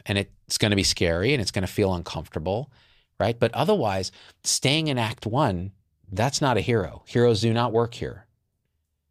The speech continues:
That's being trapped and being victimized. So you take that route, whatever it is. Maybe it's going to a clinic that's trying to build this new model of care, like a Health three point oh type of deal,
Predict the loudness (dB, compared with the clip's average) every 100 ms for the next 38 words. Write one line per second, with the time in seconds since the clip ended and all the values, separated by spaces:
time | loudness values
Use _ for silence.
0 | _ -4 -2 -2 -4 0 0 0 -4 -14
1 | -16 _ _ _ _ -4 -2 0 0 0
2 | -2 -2 -4 -6 -8 -12 -20 _ _ _
3 | _ _ 2 4 4 -2 -18 -20 -20 -20
4 | _ _ -6 0 0 2 0 0 0 0
5 | -2 -4 -2 0 0 2 0 -2 -12 -14
6 | _ _ _ -2 2 2 0 -2 -2 0
7 | 0 0 -2 -4 -2 -2 -4 -8 -4 -2
8 | 0 0 0 0 -2 -2 -2 0 0 -2
9 | -4 -4 -2 0 -2 -4 -6 -6 -2 -2
10 | -2 -2 -4 -4 -4 -2 -2 -2 -4 -2
11 | -2 0 -2